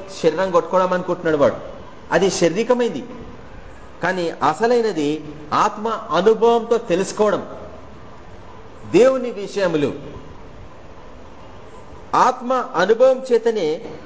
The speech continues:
వివేచింపదగును గనుక అతడు ఎవరు,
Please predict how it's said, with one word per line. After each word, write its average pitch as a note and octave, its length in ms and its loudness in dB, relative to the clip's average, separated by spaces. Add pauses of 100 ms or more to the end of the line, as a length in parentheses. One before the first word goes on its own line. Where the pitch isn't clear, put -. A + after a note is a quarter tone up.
(140)
వివేచింపదగును A3+ 1080 4 (720)
గనుక F#3 520 0 (800)
అతడు D#3 680 4 (1600)
ఎవరు, D#3+ 400 2